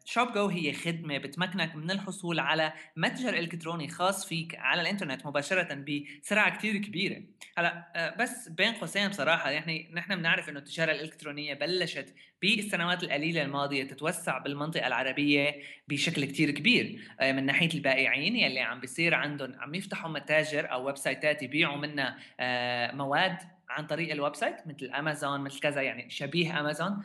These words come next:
صار في عنا منهم هدول بالمنطقة العربية.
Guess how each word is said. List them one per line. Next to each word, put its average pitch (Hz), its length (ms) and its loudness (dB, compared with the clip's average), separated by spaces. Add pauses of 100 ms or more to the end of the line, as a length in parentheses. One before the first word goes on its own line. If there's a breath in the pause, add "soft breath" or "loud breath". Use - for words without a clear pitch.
(100)
صار 165 180 4
في 165 120 2
عنا 143 240 0
منهم 143 240 -6
هدول 131 240 -4
بالمنطقة 139 720 -2
العربية. 139 560 0